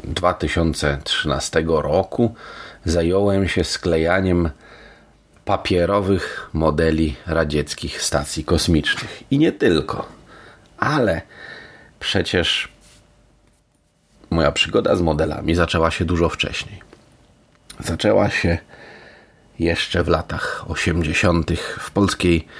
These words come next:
Rzeczpospolitej Ludowej. Dla tych z was, którzy mają szansę nie pamiętać, bo urodzili się na przykład po jej zniknięciu z mapy, albo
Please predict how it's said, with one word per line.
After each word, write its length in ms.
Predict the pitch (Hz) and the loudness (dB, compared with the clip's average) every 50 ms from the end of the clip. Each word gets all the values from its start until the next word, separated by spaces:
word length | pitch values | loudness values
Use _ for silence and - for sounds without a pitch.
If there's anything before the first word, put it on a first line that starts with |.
| - - - - | -20 -16 -8 -2
Rzeczpospolitej 920 | - 95 92 - - - 82 78 - - - 71 - - - - 80 - | 0 0 0 0 0 0 0 0 0 -4 -6 -6 -6 -6 -6 -6 -4 -2
Ludowej. 500 | 73 76 78 71 - - - - - - - - - - - - - - - - - - - - - - - | -2 -2 0 -2 -2 -4 -6 -8 -12 -12 -12 -12 -14 -12 -10 -10 -10 -12 -12 -14 -16 -16 -18 -16 -10 -4 -2
Dla 140 | - - | 0 0
tych 200 | - - 135 120 | 2 2 2 2
z 80 | 110 110 | 4 4
was, 280 | 120 120 113 - - - | 4 2 2 2 0 0
którzy 520 | - - - 101 95 90 92 98 92 90 - - - - - - - - - - - - | -2 0 0 2 2 2 2 2 2 0 -2 -4 -12 -16 -18 -20 -20 -20 -20 -14 -6 -4
mają 320 | 82 78 78 76 76 80 | -2 0 0 0 0 0
szansę 360 | - - 95 82 - - 90 | 0 2 0 0 2 2 2
nie 100 | 90 90 | 2 2
pamiętać, 640 | - 101 92 98 117 - - 220 - 110 98 - - - | 2 0 2 2 2 2 2 2 2 0 0 0 -4 -2
bo 100 | - 78 | 0 2
urodzili 540 | 80 78 78 78 - 80 80 80 76 76 80 | 2 4 4 4 2 2 2 2 2 0 0
się 120 | - - | 0 0
na 120 | 73 73 71 | 0 -2 -2
przykład 640 | - - - - - 76 71 - - - - - - - | -2 -4 -4 -2 -2 -2 -2 -4 -12 -18 -18 -18 -10 -6
po 260 | - 73 73 76 85 - - - - - - - - - | -4 -4 -4 -4 -6 -8 -12 -20 -20 -20 -20 -14 -6 0
jej 200 | - 80 69 67 | 2 2 2 2
zniknięciu 640 | - - 87 82 - - 104 113 113 - - 101 95 | 0 0 -2 -2 0 0 0 0 2 0 0 0 0
z 80 | 85 | 2
mapy, 400 | 87 90 87 87 - - 82 76 - - - - - - - - - - - - - - | 2 2 0 0 0 0 -2 -2 -2 -8 -18 -20 -20 -20 -20 -20 -20 -20 -20 -20 -14 -8
albo 540 | - - 78 78 80 78 76 71 - 73 | -6 -4 -2 -2 -2 -2 -2 -2 -4 -6